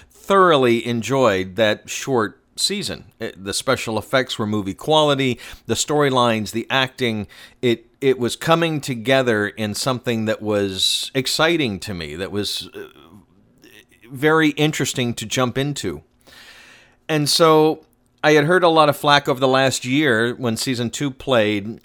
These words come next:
These things play on Star Trek or on C B S All Access, and then you can't get them if you're not a subscriber, and it takes almost a year for them to come out on Blu-ray. They finish up in, like, January, February, and then November we get the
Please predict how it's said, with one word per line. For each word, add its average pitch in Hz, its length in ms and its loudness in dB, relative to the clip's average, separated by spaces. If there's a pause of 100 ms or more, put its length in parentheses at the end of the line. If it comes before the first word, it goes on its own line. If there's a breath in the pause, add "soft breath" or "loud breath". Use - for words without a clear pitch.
(120)
These 170 280 0
things 175 240 -4
play 156 320 2
on 135 160 0
Star 139 240 -2
Trek 131 280 -4
or 113 280 2
on 101 340 -4 (140)
C - 160 -4
B 147 120 0
S 127 160 2
All 117 200 4
Access, 117 580 0 (920 soft breath)
and 147 120 0
then 185 120 2
you 175 80 0
can't 151 340 -2
get 208 220 -2
them 90 180 -2
if 90 100 -6
you're 131 120 0
not 139 160 2
a 127 60 0
subscriber, 123 920 -2
and 123 120 -2
it 127 120 -6
takes 165 260 -4
almost 139 400 -4
a 110 60 -4
year 104 680 -4
for 113 100 -12
them 107 180 -4
to 101 60 -6
come 110 220 -4
out 95 140 0
on 87 160 -8
Blu-ray. 117 480 -10
They 104 120 -6
finish 120 360 -6
up 113 160 -4
in, 101 80 -8
like, 92 160 -6
January, 101 400 -4
February, 98 580 -4
and 90 120 -8
then 92 220 -8
November 98 680 -4
we 85 100 -10
get 78 280 -14
the 73 200 -14